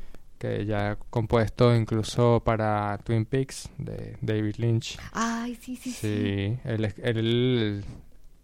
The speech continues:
Speaker 1: él com-, eh, compuso Tren Odin, si no me equivoco, que es una pieza que también está en Twin Peaks, en, en el remake, en el remake no, en la continuación de hace unos años atrás. Este, en mi caso, bueno, ya era como la, sí, como la quinta vez que veía la película, pero es increíble porque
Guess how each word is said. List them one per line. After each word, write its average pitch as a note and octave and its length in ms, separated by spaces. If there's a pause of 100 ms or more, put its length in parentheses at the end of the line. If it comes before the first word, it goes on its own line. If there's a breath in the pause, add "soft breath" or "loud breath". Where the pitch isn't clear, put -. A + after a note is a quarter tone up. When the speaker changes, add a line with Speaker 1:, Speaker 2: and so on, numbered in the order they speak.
Speaker 1:
él A2 260
com-, B2+ 240
eh, A#2 180
compuso A2+ 480
Tren A#2+ 300
Odin, A#2 420
si - 160
no G#2 80
me G#2+ 80
equivoco, B2 400
que - 80
es G#2+ 80
una A2+ 160
pieza C3+ 380
que B2+ 80
también A#2 300
está B2+ 260
en B2+ 180
Twin B2+ 220
Peaks, - 420
en, A2+ 500
en A2 120
el G#2+ 120
remake, A2 340 (200)
en B2 220
el A#2 180
remake A#2 240
no, B2 80
en A2+ 80
la G#2+ 60
continuación A2 640
de A#2+ 80
hace B2 180
unos A#2 160
años A2+ 260
atrás. - 480 (920 soft breath)
Este, G#2+ 1200
en A#2 300
mi A#2+ 120
caso, D#3 400
bueno, A#2 200
ya G#2+ 100
era A2+ 120
como C3+ 160
la, G#2+ 140
sí, - 200
como G#2 180
la G2+ 100
quinta A2 340
vez A2+ 180
que A#2+ 80
veía G#2+ 180
la A2 100
película, A2 380
pero G#2+ 160
es G#2+ 60
increíble A2+ 440
porque G#2+ 180